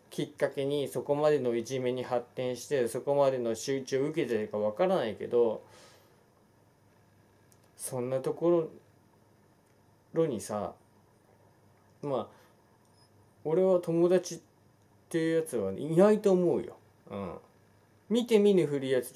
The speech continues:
ら、するやつらだって、同じ同罪だよ。うん、いじめてんのと一緒だよ。だから、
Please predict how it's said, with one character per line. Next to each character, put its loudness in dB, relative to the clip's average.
ら、 -4
す -6
る -2
や 4
つ -10
ら -14
だ -10
っ -8
て、 -6
同 0
じ -4
同 6
罪 4
だ 2
よ。 -2
う -8
ん、 -6
い -8
じ 0
め 6
て 2
ん 4
の -2
と -8
一 -8
緒 -4
だ 2
よ。 0
だ -2
か 0
ら、 0